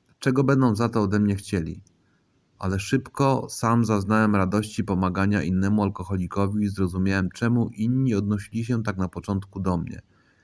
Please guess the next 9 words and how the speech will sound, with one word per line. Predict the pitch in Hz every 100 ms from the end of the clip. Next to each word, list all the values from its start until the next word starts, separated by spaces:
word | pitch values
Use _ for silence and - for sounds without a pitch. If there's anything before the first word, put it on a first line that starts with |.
| _ _ _ _ _ -
Moje | 113 113
nastawienie | 117 117 110 123 135 95
uległo | 113 107 104
zmianie | 95 101 101 117 123 -
i | -
zapragnąłem | 95 98 98 95 110 120
pomagać | 120 101 104 101 101
innym | 90 95 95
ludziom. | 92 87 82 78